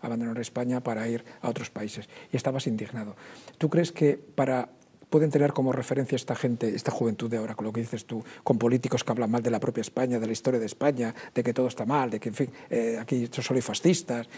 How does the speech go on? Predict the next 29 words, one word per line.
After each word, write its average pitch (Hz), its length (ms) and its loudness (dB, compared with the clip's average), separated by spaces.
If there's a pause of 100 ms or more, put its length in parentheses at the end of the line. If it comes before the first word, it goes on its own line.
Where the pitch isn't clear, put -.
(100)
y - 40 2
ultraderechas, 123 640 2 (180)
o - 20 -20
sea, 131 120 2
una 123 180 0
cosa 131 340 0
<laughs> - 60 -10
un 147 200 0
poco 127 180 -6
sorprendente. 117 580 -8 (480)
Eh, 139 240 8 (420)
¿tú 175 140 4
crees 170 220 4
de 165 40 8
verdad 151 160 6
que 147 120 2
pueden 135 320 2
tener 131 240 2
como 127 180 0
referencia 127 560 0
para 123 180 0
salir 131 300 2
de 127 80 4
ahí 127 260 2
a 127 120 -4
la 123 80 -2
Agenda 131 340 4
veinte 127 260 0
treinta 127 380 -2